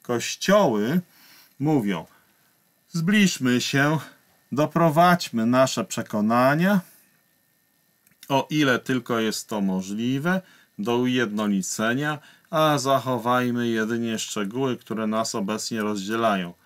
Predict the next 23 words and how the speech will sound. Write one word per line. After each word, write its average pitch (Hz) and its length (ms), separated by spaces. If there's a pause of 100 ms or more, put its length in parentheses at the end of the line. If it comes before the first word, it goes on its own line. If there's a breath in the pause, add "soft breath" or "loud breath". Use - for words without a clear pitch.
(520 soft breath)
Owe 131 400
szczegóły 135 640
dotyczą 170 520
wprawdzie 143 480
w 143 40
większości 143 600
przypadków 139 640
podstaw - 580
chrystianizmu, 147 920 (360 loud breath)
lecz 147 340 (260 loud breath)
nie 214 220
wydają 170 560
się 151 220
one 143 280
tak 131 260
bardzo 131 420
doniosłe, 127 540
skoro 120 400
różne 123 380
grupy 120 360
współdziałają 123 1080
w - 60
celu 113 400